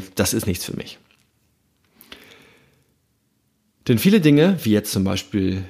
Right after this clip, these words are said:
Meditation oder Frühsport oder sei es zum Beispiel, ähm, ein Smoothie am Morgen,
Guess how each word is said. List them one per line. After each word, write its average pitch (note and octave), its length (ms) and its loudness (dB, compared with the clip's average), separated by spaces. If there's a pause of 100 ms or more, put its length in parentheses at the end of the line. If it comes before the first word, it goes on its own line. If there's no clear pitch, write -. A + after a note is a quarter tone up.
(140)
Meditation G2+ 880 0 (300)
oder G#2+ 580 2 (460)
Frühsport F2 840 0 (560)
oder A2 400 2
sei G2 260 2
es F#2+ 240 -2
zum F#2+ 120 -4
Beispiel, F#2+ 440 -2
ähm, F2+ 500 -6 (1300)
ein A2+ 80 2
Smoothie C#3 460 4
am F#2 100 0
Morgen, F#2 420 -2